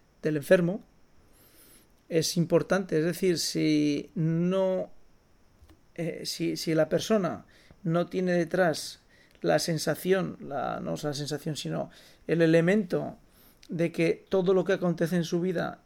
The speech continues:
es un elemento que puede acercarle a Dios, la enfermedad se convierte exclusivamente en un padecimiento, en un dolor, y como decías en las entregas anteriores,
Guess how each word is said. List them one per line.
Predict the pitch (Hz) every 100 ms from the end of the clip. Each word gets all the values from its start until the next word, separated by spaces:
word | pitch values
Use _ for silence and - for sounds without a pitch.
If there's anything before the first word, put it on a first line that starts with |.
| _
es | 165 190 - -
un | 180 170
elemento | 170 165 165 180 180 156
que | - 165
puede | 165 170
acercarle | 165 165 151 160 170
a | 185
Dios, | 190 175 175
la | - 160 151
enfermedad | 165 165 147 147 156 180 - - - -
se | - 170
convierte | 175 160 170 175 185 185 240
exclusivamente | 156 - 151 - 165 160 165 156 - 202 - - - _
en | - 156 156
un | 151 160 160 160 156 147
padecimiento, | 170 165 160 180 180 185 165 180 208 -
en | 165 151
un | 156
dolor, | 165 175 202 -
y |
como | 175 156 151
decías | 147 156 165 160
en | - 156
las | 139 156
entregas | 139 156 151 156
anteriores, | 151 175 170 165 165 160